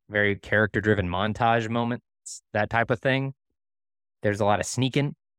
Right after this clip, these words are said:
but there's, like, it's not like, it's not like the complaints about, you know, uh, Doctor Strange, or I'm trying to think of another one from recent memory, you know, where people just complain that it's just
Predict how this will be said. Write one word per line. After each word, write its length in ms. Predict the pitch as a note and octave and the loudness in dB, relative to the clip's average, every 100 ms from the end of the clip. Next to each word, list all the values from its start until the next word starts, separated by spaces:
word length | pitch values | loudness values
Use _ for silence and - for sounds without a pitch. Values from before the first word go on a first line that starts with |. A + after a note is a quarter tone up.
| _ - | _ -2
but 140 | D#3 | 4
there's, 260 | F3 F3 D#3 | 6 6 4
like, 220 | D#3 D3 | 2 2
it's 220 | - D#3 | -2 -4
not 260 | F3 F3 D3+ | 0 0 2
like, 360 | D#3 D3 - - _ _ _ _ _ | 0 0 -2 -12 _ _ _ _ _
it's 200 | D3 D3 | -6 -4
not 160 | F3+ F#3 | 0 2
like 220 | F#3 F3+ | 4 2
the 80 | D#3+ | 2
complaints 520 | - B2 - B2 A#2 - - | 0 0 2 2 0 -4 -6
about, 500 | G#2 G#2 G#2 G2+ - _ _ - | 0 2 4 2 -2 _ _ -6
you 160 | A2+ | -2
know, 360 | G2+ F#2 F#2 F2 - _ _ _ _ _ _ _ _ | 0 0 -2 -6 -12 _ _ _ _ _ _ _ _
uh, 60 | - - A#2 | -18 -14 0
Doctor 320 | A#2 A2 G2 | 0 0 -4
Strange, 720 | - - G2+ F#2+ F2+ F2 F2+ - | -2 0 0 0 -2 -6 -8 -6
or 560 | G2+ F#2 F2+ F2 F2 | -4 -2 -2 0 -2
I'm 120 | F#2 G2 | -4 -6
trying 200 | G#2 F#2 | -4 -2
to 60 | |
think 100 | F#2+ | -2
of 60 | F#2 | -4
another 340 | F2+ F2 F2+ | -2 0 0
one 380 | F2 F2 F2 F2+ | -2 -2 -4 -6
from 220 | - F2+ | -8 -6
recent 240 | F2+ F2+ F2+ | -6 -6 -6
memory, 440 | F2+ F2+ E2+ F2+ - | -4 -2 -4 -6 -8
you 140 | G#2+ | -4
know, 180 | F#2+ F#2+ | -2 -2
where 460 | G2+ G2+ G2 F#2+ F2 _ | -2 0 2 2 0 _
people 140 | - B2 | -2 0
just 100 | A#2+ | 0
complain 300 | A#2+ A#2+ A2+ | -2 0 0
that 80 | G#2 | 0
it's 80 | |
just 160 | G#2 - | -4 -4